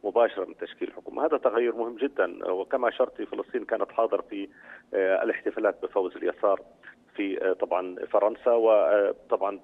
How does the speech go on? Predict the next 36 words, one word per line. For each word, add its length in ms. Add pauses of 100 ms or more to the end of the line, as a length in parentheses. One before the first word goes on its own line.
بريطانيا 340
لا 120
زالت 180
الأمور 340 (400)
غير 280
واضحة، 340
ولكن 360
يكفي 300
أن 60
نقول 340
أن، 180
آه، 760
ال-، 180
الحكومة 480
البريطانية 640
الجديدة 480
طبعا 320
تحدثت 460 (100)
بشكل 360
مباشر 380
أنها، 360 (500)
آه، 160
لن 260
تقوم 340
بالطعن 420
على 160
مذكرات 500 (120)
الإيقاف 540
التي 380 (360)
قد 100
تصدرها 380
الجناية 280
الدولية 320
كما 220
كانت 260 (160)
حكومة، 360